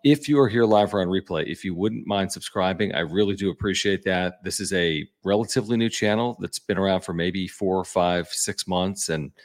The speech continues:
I try to do as much content as I possibly can. And the more interaction I get with the channel, the more content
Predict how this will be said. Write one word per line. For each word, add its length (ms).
I 40
try 160
to 80
do 120
as 140
much 180
content 340
as 120
I 20
possibly 440
can. 520
And 480
the 60
more 240
interaction 400
I 20
get 120
with 100
the 40
channel, 300
the 60
more 160
content 580